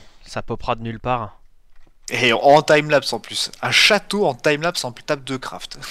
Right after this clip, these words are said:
Speaker 1: Alors là, du jamais vu.
Speaker 2: <laughs> Oh purée,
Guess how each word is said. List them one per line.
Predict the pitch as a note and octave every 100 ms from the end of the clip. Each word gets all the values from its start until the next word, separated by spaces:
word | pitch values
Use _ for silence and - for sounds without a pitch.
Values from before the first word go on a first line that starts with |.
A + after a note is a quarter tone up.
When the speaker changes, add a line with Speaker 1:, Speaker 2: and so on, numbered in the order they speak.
| -
Speaker 1:
Alors | G2+ G2+
là, | A#2+ -
du | A2
jamais | A2 A#2 A#2+
vu. | G2+ F#2 - - -
Speaker 2:
<laughs> | G#3+ - A3 - G3 - - D#3+
Oh | C#3+ B2+
purée, | - C#3 C3+